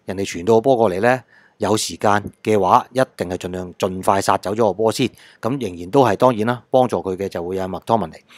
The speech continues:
噉所以呢，如果好似我噉出嘅話呢，老實講啦，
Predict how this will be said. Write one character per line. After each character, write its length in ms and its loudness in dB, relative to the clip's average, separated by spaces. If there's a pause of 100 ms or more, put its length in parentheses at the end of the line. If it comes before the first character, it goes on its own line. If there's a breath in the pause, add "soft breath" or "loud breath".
(340 loud breath)
噉 140 4
所 300 4
以 140 2
呢， 100 4 (200)
如 140 -2
果 120 6
好 160 2
似 160 -6
我 280 -4
噉 160 -6
出 120 -2
嘅 160 -2
話 120 -2
呢， 120 0
老 80 -2
實 140 -6
講 180 -8
啦， 100 -8